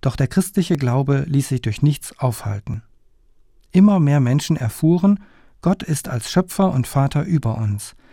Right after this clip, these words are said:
Immer mehr Menschen spürten, Jesus Christus ist als Sohn und Erlöser mit uns. Und immer mehr Menschen entdeckten, Gott ist im Heiligen Geist als Kraft und Stärke in uns.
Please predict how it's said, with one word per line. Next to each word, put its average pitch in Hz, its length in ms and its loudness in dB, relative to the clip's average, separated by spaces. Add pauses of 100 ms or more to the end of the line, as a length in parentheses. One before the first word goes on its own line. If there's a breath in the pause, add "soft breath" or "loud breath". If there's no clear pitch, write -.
(120)
Immer 208 300 6
mehr 160 180 4
Menschen 151 360 0
spürten, 147 680 0 (340 soft breath)
Jesus 123 380 0
Christus 165 480 0
ist 170 220 -6
als - 360 -6
Sohn 160 360 2
und 156 160 -4
Erlöser 123 480 0
mit 170 220 4
uns. 104 380 -4 (220 loud breath)
Und - 260 0
immer 226 220 8
mehr 160 180 4
Menschen 151 360 2
entdeckten, 135 680 -2 (380 soft breath)
Gott 202 180 2
ist - 240 -4
im 120 280 0
Heiligen 113 340 -2
Geist 151 420 -2
als 117 220 -8
Kraft - 400 0
und 117 120 -2
Stärke 135 380 -2
in 127 220 -4
uns. 104 440 -6